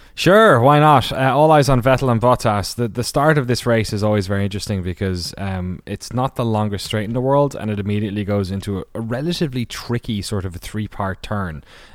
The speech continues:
um, where there's not all that much, uh, room, and also you can get it on the inside, lose it on the next one, and also win it back on the next one, and then it goes into a straight. So the, the, the whole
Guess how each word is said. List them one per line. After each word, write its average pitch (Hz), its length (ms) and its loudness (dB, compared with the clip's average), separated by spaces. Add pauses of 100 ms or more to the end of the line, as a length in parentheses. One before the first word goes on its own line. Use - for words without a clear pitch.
um, 90 400 -4
where 110 180 -4
there's 104 220 0
not 117 340 0
all 107 220 -2
that 98 220 -6
much, - 500 -8 (160)
uh, 92 200 -8
room, 117 600 -2
and 104 180 -4
also 101 500 -2 (360)
you 107 100 -4
can 110 140 0
get 123 180 2
it 131 60 4
on 113 100 4
the 104 120 0
inside, 95 580 -4
lose 110 340 2
it 107 40 -2
on 98 100 -6
the 101 80 -4
next - 260 -8
one, 90 200 -6
and 95 100 -8
also 104 200 -4
win 92 140 -4
it 87 80 -8
back 92 240 -6
on 90 60 -8
the 87 80 -6
next 110 240 -6
one, 90 220 -6
and 104 240 -6
then 110 200 0
it 101 140 -4
goes 98 240 -2
into 92 240 -6
a - 20 -8
straight. - 500 -8 (280)
So 107 300 -2
the, 110 260 -10
the, 98 280 -14 (520)
the 82 180 -6
whole 139 540 2